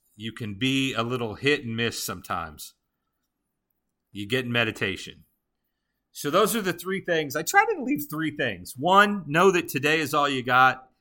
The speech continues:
Make the most of it. And do something that you've maybe never done before. You've always wanted to do something that's gonna put a smile on your face.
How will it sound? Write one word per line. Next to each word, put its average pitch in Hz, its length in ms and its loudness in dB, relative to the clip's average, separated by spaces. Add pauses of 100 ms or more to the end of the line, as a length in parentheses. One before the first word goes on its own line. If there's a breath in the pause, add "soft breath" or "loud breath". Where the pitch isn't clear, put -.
(140)
Make 165 260 4
the 131 80 0
most 123 400 -2
of 135 160 0
it. 135 260 -4 (380)
And 113 440 -4 (240)
do 170 200 2
something 180 560 2
that 139 100 2
you've 113 280 -6
maybe 143 260 0
never 170 220 4
done 165 280 2
before. 170 420 0
You've 127 180 -2
always 156 280 2
wanted 156 320 0
to 139 80 -8
do 151 240 2
something 151 380 -4
that's 123 340 -8
gonna 147 180 -2
put 127 180 -6
a 113 40 -6
smile 139 480 -2
on 131 140 -2
your 113 120 -6
face. 135 560 -6